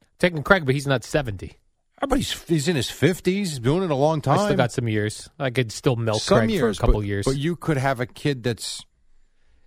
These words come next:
Speaker 1: If it ca-
Speaker 2: twenty-three that could be doing it for the next thirty years.
Speaker 1: If it was somebody that I knew could do it, like we know Noah Eagle can do it.
Speaker 2: Of course he can do it. Is he Al Michaels?
Speaker 1: Yes.
Speaker 2: No, he's not.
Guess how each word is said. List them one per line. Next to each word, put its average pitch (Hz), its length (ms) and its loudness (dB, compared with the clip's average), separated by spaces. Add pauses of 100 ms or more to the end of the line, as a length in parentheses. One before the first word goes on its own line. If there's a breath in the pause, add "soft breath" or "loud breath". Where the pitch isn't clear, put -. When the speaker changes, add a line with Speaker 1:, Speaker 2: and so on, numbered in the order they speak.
(180)
Speaker 1:
If 214 80 2
it - 40 2
ca- 151 60 2
Speaker 2:
twenty-three 147 560 2
that 120 180 -4
could 131 160 0
be 123 120 -2
doing 127 180 0
it 123 40 -4
for 113 100 -10
the 117 60 -2
next 120 200 -6
thirty 135 240 -2
years. 170 280 -4
Speaker 1:
If 165 120 -2
it 185 40 6
was 185 160 -2
somebody 170 360 2
that 147 180 0
I 135 60 2
knew 147 180 0
could 135 140 0
do 139 180 2
it, 156 60 -4
like 131 180 -4
we 123 120 2
know 127 200 0
Noah 127 380 0
Eagle 123 340 0
can 120 360 -2
do 117 200 0
it. - 200 -8 (120)
Speaker 2:
Of - 60 -20
course - 220 -2
he - 80 -4
can 147 160 2
do 92 180 0
it. 76 140 -10
Is 127 120 2
he 117 120 0
Al 101 100 0
Michaels? 165 560 -4 (440)
Speaker 1:
Yes. 135 420 -6
Speaker 2:
No, 143 120 -4
he's 78 120 -8
not. - 200 -20